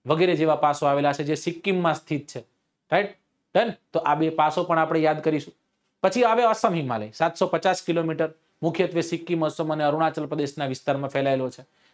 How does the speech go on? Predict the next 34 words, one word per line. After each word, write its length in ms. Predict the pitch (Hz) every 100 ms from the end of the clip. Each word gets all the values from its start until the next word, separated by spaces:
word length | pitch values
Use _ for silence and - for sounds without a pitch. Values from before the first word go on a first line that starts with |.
| _
જેમાં, 340 | 139 143 139 131 _ _ -
અ, 80 | 131 131 131 131 131 131 -
અ, 180 | 131 131 127 127 107 120 120 117 120 123
તમને 200 | 143 147
જોવા 200 | 139 143
મળશે 540 | 143 139 143 135 131 _ _ _ 131
નામચા 360 | 151 165 170
બરવા 280 | 160 160 160
નામનું 280 | 156 156 143
શિખર 300 | 147 - 143
જે 140 | 143
છે 100 | 139
તમને 260 | 139 139 143
જોવા 200 | 139 135
મળશે, 340 | 135 123 131 _ _ -
લોહિત 440 | 139 165 170 165 165
છે, 280 | 165 156 151
બ્રહ્મપુત્રા 680 | 143 151 165 156 165 156
નામની 300 | 151 151 151
નદી 260 | 147 151 147
છે, 360 | - 143 139 139 _ _ _
પછી, 460 | 151 143 156 151 -
અ, 280 | 131 135 170
ઘણી 280 | 156 208 196
એવી 140 | 175
નદીઓ 360 | 160 156 151 135
છે 180 | 143 131
જે 120 | 143
નદીઓ 380 | 143 151 143 - _ -
આ 80 | 131
વિસ્તારમાં 520 | 143 143 151 147 139
વહેતી 300 | 131 123 143
નદીઓ 320 | 135 127 127
છે. 180 | 120 123